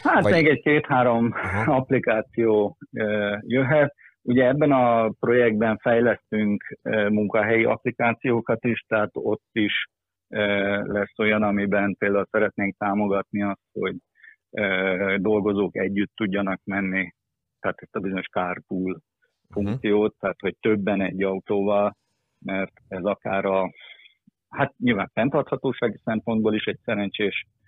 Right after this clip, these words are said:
Speaker 1: ö, dolog lenne, illetve hát, ö, az adott, ö, munkahelynél a parkolási gondokat is enyhíteni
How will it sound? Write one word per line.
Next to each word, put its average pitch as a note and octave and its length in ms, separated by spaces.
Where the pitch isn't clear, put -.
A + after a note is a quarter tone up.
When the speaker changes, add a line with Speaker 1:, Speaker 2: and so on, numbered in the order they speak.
Speaker 1:
ö, G#2+ 420
dolog G2+ 420
lenne, G2+ 460
illetve G#2 500
hát, G2+ 220
ö, G2 460
az G2 380
adott, G2 340
ö, G2+ 160
munkahelynél G2 680
a F#2 120
parkolási G#2+ 540
gondokat G#2 460
is - 160
enyhíteni G2+ 640